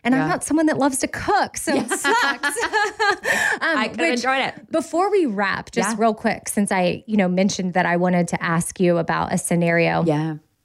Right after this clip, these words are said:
Speaker 1: that I, I had in,
Speaker 2: Mm-hmm.
Speaker 1: in my recovery recently, where I was in the pantry and I felt like I had just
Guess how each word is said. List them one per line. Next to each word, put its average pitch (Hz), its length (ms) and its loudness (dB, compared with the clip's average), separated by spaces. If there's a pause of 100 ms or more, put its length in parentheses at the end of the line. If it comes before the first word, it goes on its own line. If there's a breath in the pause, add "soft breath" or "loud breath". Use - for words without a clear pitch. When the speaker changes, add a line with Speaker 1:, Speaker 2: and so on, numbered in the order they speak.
(420)
Speaker 1:
that 196 320 0
I, 180 580 0 (420)
I 208 180 0
had 175 600 0
in, 208 360 2
Speaker 2:
Mm-hmm. 156 80 -16
Speaker 1:
in 220 180 2
my 190 100 0
recovery 175 520 0
recently, 175 600 0 (420 loud breath)
where 202 260 0
I 196 180 2
was 175 320 -4
in 233 200 0
the 240 60 2
pantry 180 540 0
and 180 160 0
I 175 80 2
felt - 720 -2 (340)
like 175 400 -4
I 190 160 2
had 180 220 2
just - 520 -2